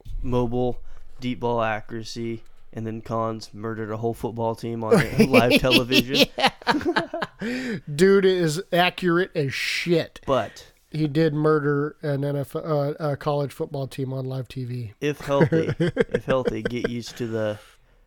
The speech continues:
Speaker 1: na-, get used to the, uh, combination of names of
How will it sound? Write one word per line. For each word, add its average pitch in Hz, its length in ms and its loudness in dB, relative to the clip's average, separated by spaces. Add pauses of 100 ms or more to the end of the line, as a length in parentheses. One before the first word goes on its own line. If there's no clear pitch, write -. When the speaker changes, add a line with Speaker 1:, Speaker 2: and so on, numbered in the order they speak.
(160)
Speaker 1:
na-, 113 320 -2 (100)
get 127 140 -2
used 123 220 -4
to 123 60 -8
the, 110 200 -4 (180)
uh, 98 140 -4
combination 113 640 -4
of 101 240 -10 (140)
names 110 400 -6
of 98 260 -6